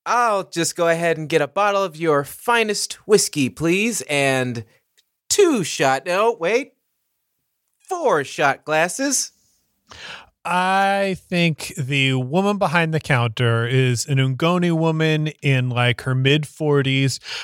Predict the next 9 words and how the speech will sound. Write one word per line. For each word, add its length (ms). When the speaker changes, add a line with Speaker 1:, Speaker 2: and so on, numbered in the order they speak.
Speaker 2:
Uh, 420
she's 420
curvaceous, 880
heavy 340
set. 640
Uh, 420
she's 440
got 400
some 380